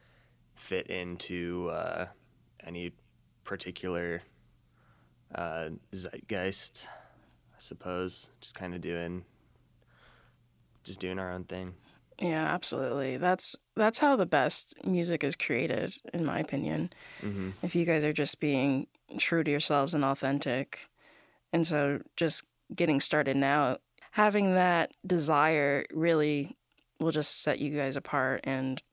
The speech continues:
Speaker 2: help you, like, continue to go far, I
Speaker 1: Yeah.
Speaker 2: believe.
Speaker 1: It, it's hard, like, getting something, I, I, I don't know. I feel like sometimes it, it can be difficult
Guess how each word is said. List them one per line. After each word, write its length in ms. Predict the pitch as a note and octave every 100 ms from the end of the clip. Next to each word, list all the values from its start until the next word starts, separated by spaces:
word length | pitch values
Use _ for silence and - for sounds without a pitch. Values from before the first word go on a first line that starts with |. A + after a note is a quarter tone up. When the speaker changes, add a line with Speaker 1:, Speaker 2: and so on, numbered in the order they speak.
| -
Speaker 2:
help 220 | E3+ D3
you, 240 | D3+ C#3+ C#3+
like, 180 | C#3+ C3+
continue 340 | C#3+ D3 D3+
to 100 | C#3+
go 140 | C3+ C3
far, 440 | - C3+ C3+ C#3 - - - - - -
I 80 | E3+
Speaker 1:
Yeah. 60 | D#3
Speaker 2:
believe. 520 | C3+ C3+ C#3+ - - - - - - - -
Speaker 1:
It, 180 | A#2+ B2
it's 160 | A#2+ A#2
hard, 300 | - A#2 E3
like, 240 | D3+ A#2
getting 320 | F#2 F#2+ G2 G2
something, 840 | - G2 F#2 F#2 F2+ F2 E2+ E2+ - _ _ _ _ _ _ _ _ _ _ _ -
I, 280 | G2 F#2+ - - _ _ _ _ _ _ _
I, 280 | G#2 G#2 F#2+ -
I 100 | A2
don't 120 | A#2
know. 100 | F#2
I 140 | F2+
feel 180 | - C3+
like 160 | A#2+ -
sometimes 500 | G#2 G2 F2+ F2+ F2
it, 220 | F2+ -
it 80 | F#2+
can 120 | G2
be 100 | F#2
difficult 580 | E2+ E2+ E2 F2+ F2